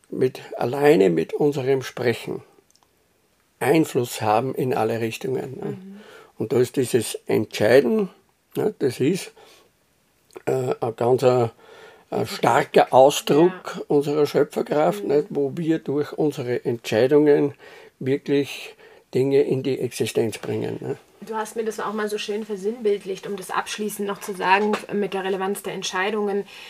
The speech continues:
Speaker 2: Du hast ma-, mich gefragt, äh, „Melli, was ist das Erste, was du machst morgens, ähm, bevor du aus dem Bett steigst?“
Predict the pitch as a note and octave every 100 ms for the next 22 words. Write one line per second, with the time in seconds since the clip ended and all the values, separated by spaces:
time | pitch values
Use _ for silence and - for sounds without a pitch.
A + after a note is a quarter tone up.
0 | - A3 G#3+ A3+ G#3+ A3+ - G#3+ - G#3+
1 | A3+ - - - - _ - G#3 G#3 A3
2 | A#3+ G#3+ G#3+ A3 - - - G#3 A3 G#3+
3 | G3+ G#3 G3+ G#3+ - G#3 G3 G3+ G3 F#3
4 | - - - F#3 F#3+ F#3 F#3 F#3 F3+ -
5 | - _ - E3+ G3+ G#3 G#3 E3+ F#3 F3+
6 | C#3+ - - D3 B2+ G#2 - -